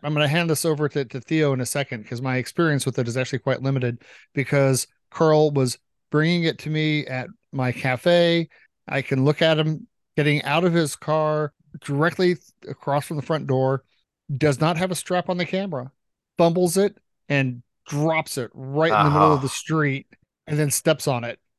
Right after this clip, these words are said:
Speaker 2: Oh, man.
Speaker 1: And destroys this poor camera. He ended up, he gave it to me as, like, a memento. <laughs> I've, I've got this rather crooked Pearl two,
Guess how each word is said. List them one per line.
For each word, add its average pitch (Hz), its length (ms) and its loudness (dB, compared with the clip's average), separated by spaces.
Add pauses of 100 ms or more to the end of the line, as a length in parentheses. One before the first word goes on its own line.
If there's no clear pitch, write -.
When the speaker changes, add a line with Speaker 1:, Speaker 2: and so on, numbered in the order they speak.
(160)
Speaker 2:
Oh, 98 180 0
man. 85 460 -6 (480)
Speaker 1:
And 147 420 0 (180)
destroys 151 500 0
this 139 120 -6
poor 135 220 -4
camera. 117 480 -8 (260)
He 185 140 4
ended 247 240 4
up, 294 160 2
he 269 140 2
gave 262 280 2
it 226 120 -4
to 190 120 2
me 175 260 4
as, 165 260 2
like, 165 120 0
a 170 60 -10
memento. 160 500 -2 (340)
<laughs> - 340 -20
I've, 180 1900 -2
I've 160 160 2
got 185 180 2
this 185 220 4
rather 175 420 4
crooked 175 640 4 (420)
Pearl 170 440 2 (160)
two, 190 340 2